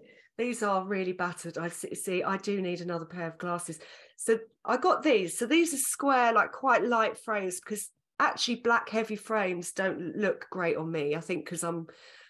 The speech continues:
it, it's just sort of my, not my style. So the light frames,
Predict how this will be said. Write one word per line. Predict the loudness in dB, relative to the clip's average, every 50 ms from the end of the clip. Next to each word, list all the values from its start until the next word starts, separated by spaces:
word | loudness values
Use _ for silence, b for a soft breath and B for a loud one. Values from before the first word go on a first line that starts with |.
| B B _ _ -4
it, | -4 -2 0 0
it's | -2 0 -2 -2
just | 0 0 0 0 0 -4
sort | -4 -6 -6 -6
of |
my, | -4 0 0 0 0 0
not | 0 -2 -2 -2
my | -4 -4
style. | -4 -4 -4 -2 0 0 0 0
So | -2 -4 -4 -4
the | -2 0
light | 2 4 4 4 4 2 0 -4
frames, | -2 0 2 2 2 2 0 -2 -4 -6 -6 -8